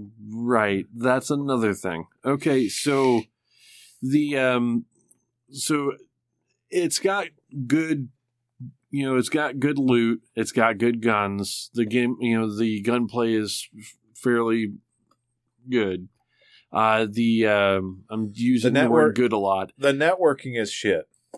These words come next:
Speaker 1: The networking is shit, but they're working on it. It's a new game, so I don't really even take marks off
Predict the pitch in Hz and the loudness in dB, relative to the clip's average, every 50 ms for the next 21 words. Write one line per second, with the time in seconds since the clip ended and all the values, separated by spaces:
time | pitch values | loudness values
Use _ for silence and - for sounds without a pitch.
0 | - - - 131 123 143 143 160 151 135 151 180 165 - 170 156 160 165 151 139 | -18 -8 -4 0 2 2 2 0 -2 -2 -4 -4 -2 -4 -6 -6 -6 -6 -4 -4
1 | - 147 139 120 131 135 135 147 143 147 135 127 123 113 - - 107 104 101 101 | -2 -2 -2 0 -2 -2 -2 -2 -4 0 0 0 0 0 0 -4 -4 -4 -4 -4
2 | 101 101 104 104 110 110 107 - 117 117 120 123 120 117 110 101 110 107 110 110 | -2 -2 -2 0 -2 -2 -2 0 0 2 2 2 2 2 0 0 -2 -2 -2 0
3 | 110 110 113 113 - - - 110 107 104 104 107 101 104 113 117 113 107 87 117 | 0 0 0 0 -2 -2 0 2 2 4 2 2 2 0 0 -2 -2 -2 -2 -2
4 | 113 110 110 107 101 107 98 104 104 104 101 98 - 113 107 101 - 107 107 104 | -2 -2 -2 -2 -4 -4 -4 -4 -4 -4 -6 -6 -4 -4 -4 -4 -4 -2 -2 -2
5 | 101 98 - - 104 90 92 92 90 | -2 -4 -6 -4 -4 -2 -2 -4 -4